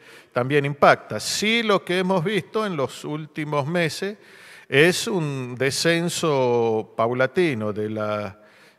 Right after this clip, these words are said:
de esta inflación, que obviamente no, no estamos conformes, ni mucho menos. Ahí se está llevando adelante políticas públicas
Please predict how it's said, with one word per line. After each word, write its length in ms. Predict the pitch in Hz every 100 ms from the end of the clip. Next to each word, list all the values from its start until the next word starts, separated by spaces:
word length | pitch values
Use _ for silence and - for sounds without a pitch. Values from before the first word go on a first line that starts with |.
| _
de 180 | 113
esta 220 | 131 - 131
inflación, 520 | 127 147 143 185 226
que 120 | 220
obviamente 440 | 190 170 180 170
no, 180 | 147 139
no 140 | 131 131
estamos 400 | - 139 139 123
conformes, 720 | 127 131 170 180 180 147 127
ni 120 | 117
mucho 300 | 127 143 147
menos. 500 | 208 175 110 107 107
Ahí 440 | 107 123 135 151 139
se 140 | -
está 260 | 104 - 127
llevando 420 | 120 127 139 127
adelante 500 | 123 127 139 143 127
políticas 580 | - 123 135 135 127 123
públicas 580 | 135 139 135 131 117